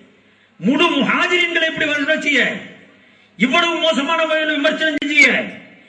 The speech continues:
கடைசியில மாணவி தோழரின் மாண்புகள்னு பேசி இமாம் கசாலியே தூக்கி பாப்புறது மாதிரி நீ பேசுறதுக்கு உரிமை வருமா?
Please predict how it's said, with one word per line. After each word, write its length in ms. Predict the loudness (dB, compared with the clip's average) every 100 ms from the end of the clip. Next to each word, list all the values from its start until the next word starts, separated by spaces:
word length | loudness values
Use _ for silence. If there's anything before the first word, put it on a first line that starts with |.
| -20 _
கடைசியில 500 | 0 2 2 2 2
மாணவி 520 | 2 2 2 0 0
தோழரின் 500 | 0 0 0 -2 -2
மாண்புகள்னு 680 | 0 0 0 0 0 0 0
பேசி 420 | 0 0 2 0 0 -6 -8
இமாம் 320 | -2 0 2 0
கசாலியே 960 | 0 2 0 0 -2 2 2 2 0
தூக்கி 180 | -4 -4
பாப்புறது 500 | -2 0 -2 -4 -2
மாதிரி 340 | 0 0 0
நீ 140 | 0 0
பேசுறதுக்கு 640 | 2 0 -2 -4 -4 -6 -14 -20 -20 _ -20
உரிமை 280 | -6 -2 0
வருமா? 580 | -2 -4 -2 -2 -4